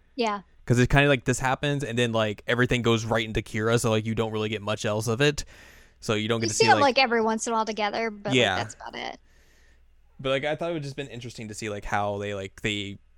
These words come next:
Speaker 2: they, they are just, like, everyday normal life. It's, like, how they interact with, like, the, the others and everything. Like,
Speaker 1: Mm-hmm.
Speaker 2: like, I read something, like, how, like,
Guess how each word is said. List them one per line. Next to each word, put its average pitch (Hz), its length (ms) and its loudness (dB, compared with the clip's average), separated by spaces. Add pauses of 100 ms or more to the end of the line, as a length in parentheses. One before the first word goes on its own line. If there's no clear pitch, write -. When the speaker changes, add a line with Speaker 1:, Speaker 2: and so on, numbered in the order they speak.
(180)
Speaker 2:
they, 95 520 -6 (1300)
they 110 180 -2
are 101 280 0
just, 101 140 -6
like, 104 160 -4
everyday 104 540 -4
normal 104 280 -6
life. 101 260 -4
It's, - 80 -10
like, 101 120 -6
how 101 180 -4
they 101 220 -8
interact 101 360 -10
with, 98 180 -12
like, 98 200 -6 (100)
the, 95 220 -6
the 101 180 -8
others 101 380 -4
and 101 80 -8
everything. 98 440 -4
Like, 101 240 -8 (180)
Speaker 1:
Mm-hmm. 233 240 -8 (340)
Speaker 2:
like, 107 140 2
I 123 60 8
read 123 180 6
something, 120 240 2
like, 110 160 2
how, 107 220 2
like, 101 220 -6